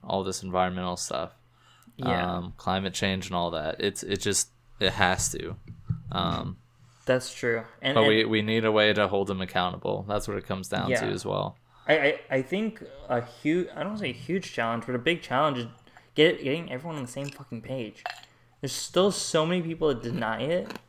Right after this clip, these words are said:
Speaker 2: that, you know, it's not a priority. Like, um,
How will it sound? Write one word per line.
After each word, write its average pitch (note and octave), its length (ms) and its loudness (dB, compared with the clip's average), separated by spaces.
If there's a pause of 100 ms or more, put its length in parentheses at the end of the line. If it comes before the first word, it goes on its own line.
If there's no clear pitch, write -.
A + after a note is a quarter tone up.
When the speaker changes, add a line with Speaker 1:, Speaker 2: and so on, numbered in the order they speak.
(420)
Speaker 2:
that, - 560 0
you C#3 160 -2
know, A2+ 300 0 (380)
it's A#2+ 260 -6
not C3 180 4
a A#2 40 0
priority. A2+ 640 -2 (120)
Like, A#2 460 -4 (520)
um, A2+ 560 0